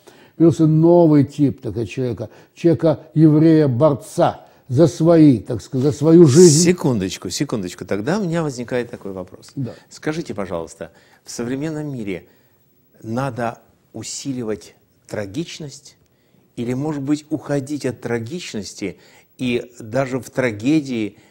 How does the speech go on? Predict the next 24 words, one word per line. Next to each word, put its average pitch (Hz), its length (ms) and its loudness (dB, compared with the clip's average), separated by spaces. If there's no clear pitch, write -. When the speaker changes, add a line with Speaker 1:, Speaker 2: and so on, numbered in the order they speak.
Speaker 2:
видеть 120 420 -8
определенный 113 680 -8
такой, 101 420 -4
знаете, 104 340 -6
такой, 95 240 -6
э, 104 220 -10
гламур, 117 580 -4
такой 101 300 -6
какие-то, 95 580 -6
э, 90 680 -2
витиеватости? 107 960 -6
Например, 156 540 -2
оскаровский 156 640 -2
фильм 92 420 -8
Speaker 1:
Мгм. 104 260 -12
Speaker 2:
«Жизнь 143 440 -4
прекрасна», 107 560 -8
да, 147 220 -4
итальянский 113 520 -4
фильм 151 340 -8
«Жизнь 117 220 -6
Speaker 1:
Да. 147 80 2
Speaker 2:
прекрасна», 143 420 -2
который, 110 360 -2